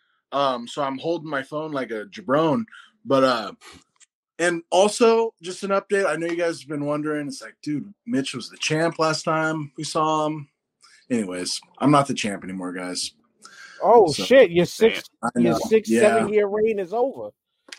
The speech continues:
Speaker 1: It's, yeah, it was on the eve of this, almost six years, but I didn't make it. Anyway, it's not about me, but I just wanna update you guys, 'cause I know you guys are like, "Man, I wonder." Anyways, um, bump taking, uh, what was your question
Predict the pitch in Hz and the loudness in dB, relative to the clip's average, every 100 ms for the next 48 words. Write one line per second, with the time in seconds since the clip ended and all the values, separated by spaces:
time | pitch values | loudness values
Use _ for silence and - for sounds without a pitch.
0 | - - _ - 123 - - 135 135 139 | -20 -20 _ -4 -2 -4 -4 2 6 6
1 | 143 156 160 151 170 170 147 135 156 180 | 6 4 2 4 2 4 2 0 -2 -4
2 | 180 165 135 135 - - 160 170 208 202 | -4 -4 -2 -4 -6 -2 2 4 4 0
3 | - 170 - 120 95 - - 113 107 123 | -2 -6 -4 -6 -8 -10 -6 -4 -2 -2
4 | 131 117 110 113 - 185 151 127 - 196 | -2 -4 -6 -8 -2 2 2 2 4 4
5 | 175 151 139 135 135 156 151 170 156 139 | 4 2 -2 -4 -2 -2 -4 -6 -4 -4
6 | 143 131 131 131 160 160 156 131 131 - | -4 -4 -6 -6 -6 -4 -6 -6 -12 -14
7 | _ - - - _ 135 123 104 _ _ | _ -20 -18 -18 _ -10 -10 -12 _ _
8 | - 113 107 92 104 113 90 - - _ | -20 -18 -18 -20 -20 -18 -18 -20 -20 _
9 | - 127 131 107 87 _ _ _ _ - | -12 -6 -4 -6 -12 _ _ _ _ -20
10 | _ _ _ _ _ _ _ 190 233 233 | _ _ _ _ _ _ _ 0 2 2
11 | 269 269 285 269 233 220 208 180 196 233 | 0 0 -6 -4 0 2 2 2 0 -4
12 | 262 285 277 320 269 | -6 -8 -10 -10 -14